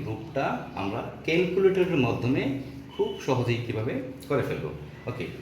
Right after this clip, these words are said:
শুরুতে হচ্ছে আমরা মোডে ক্লিক করব। দেখো এখানে এই যে মোড, মোড অপশনে ক্লিক করব। আমরা দেখব এসসিআই কোথায় আছে। ওকে, এই যে দুই নম্বরে ক্লিক করব,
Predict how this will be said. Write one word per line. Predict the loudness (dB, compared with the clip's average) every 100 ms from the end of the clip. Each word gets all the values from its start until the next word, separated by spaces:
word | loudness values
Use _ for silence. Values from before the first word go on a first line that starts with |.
| -10
শুরুতে | -4 -2 0
হচ্ছে | -2 0
আমরা | 0 2
মোডে | 4 4
ক্লিক | 2 0 -2
করব। | -4 -6 -4
দেখো | -2 0
এখানে | 0 0 0 -4 -8 -8 -2
এই | 2
যে | 4
মোড, | 4 4 -2 -8 -4
মোড | 0 4 4
অপশনে | 4 4 4 6
ক্লিক | 4 6
করব। | 4 6
আমরা | 6 4 2 -6 -10 4
দেখব | 6 6 8 10 10
এসসিআই | 10 6 6 8 10 10 8 6 8 10 8 6
কোথায় | 4 8 8
আছে। | 6 2 -2 -4 -12 -14 -14 -14 -14 2 4
ওকে, | 4 4 6
এই | 8 8
যে | 8
দুই | 10 10
নম্বরে | 8 6 4 -2 -6 4
ক্লিক | 4 6
করব, | 6